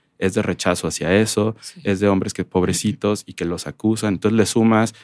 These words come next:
Speaker 1: al que la ex esposa se aprovechó y le sumas al que lo acusaron falsamente y le sumas y le sumas y le sumas. Entonces hay hombres no solo enojados, hay hombres tristes,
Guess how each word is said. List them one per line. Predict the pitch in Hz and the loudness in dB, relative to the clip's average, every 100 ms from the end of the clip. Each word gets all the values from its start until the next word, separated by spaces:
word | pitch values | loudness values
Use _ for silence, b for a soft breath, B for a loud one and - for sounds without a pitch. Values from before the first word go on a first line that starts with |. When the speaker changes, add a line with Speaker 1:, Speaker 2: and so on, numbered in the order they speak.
| b b | b b
Speaker 1:
al | b 92 | b 0
que | 90 90 87 | 2 0 2
la | 90 85 | 2 0
ex | - - | -2 -10
esposa | - 104 - | 0 0 0
se | 98 95 | -2 -4
aprovechó | - 90 90 - 113 113 98 | -4 -6 -4 -2 0 0 -2
y | |
le | 90 87 | -6 -6
sumas | - 101 104 - | -4 -2 -2 -2
al | 87 | -4
que | - | -4
lo | 92 | -6
acusaron | 87 90 98 95 | -6 -4 -2 -2
falsamente | 95 87 - 101 113 110 104 - | -4 -6 -6 -6 -4 -4 -6 -4
y | 101 | -2
le | 92 | -2
sumas | - 107 110 | 0 0 0
y | 95 | -2
le | 98 | -6
sumas | 101 107 113 | -4 -4 -4
y | 107 | -6
le | 113 | -6
sumas. | - 131 117 - B B B | -2 -2 -4 -10 B B B
Entonces | - 113 - | -4 -4 0
hay | 107 107 | 2 2
hombres | 98 107 127 - _ _ - | 0 -2 -4 -10 _ _ -2
no | 110 | 0
solo | 117 113 | 2 0
enojados, | 82 82 120 113 78 - | 0 -2 2 2 0 -8
hay | 90 90 | -6 -4
hombres | 113 135 - _ _ _ _ | -4 -6 -10 _ _ _ _
tristes, | - 131 - - - - | -8 -8 -8 -12 -16 -18